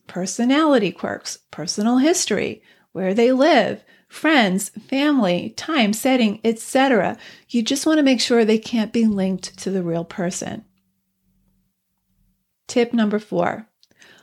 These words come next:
list the facts that need verification. Maybe you need to interview some people. Keep records of your research, record interviews, keep a running document on your fact-finding.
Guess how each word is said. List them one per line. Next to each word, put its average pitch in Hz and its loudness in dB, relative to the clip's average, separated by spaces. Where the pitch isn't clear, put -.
list 262 0
the 370 0
facts 202 0
that 208 0
need 220 2
verification. 190 -2
Maybe 226 4
you 240 4
need 226 4
to - -4
interview 220 0
some 180 -2
people. - -8
Keep - 0
records 240 0
of 214 2
your 220 2
research, 240 -2
record 269 0
interviews, 190 -2
keep 392 0
a 392 4
running 254 2
document 196 0
on 202 -2
your 226 4
fact-finding. - -6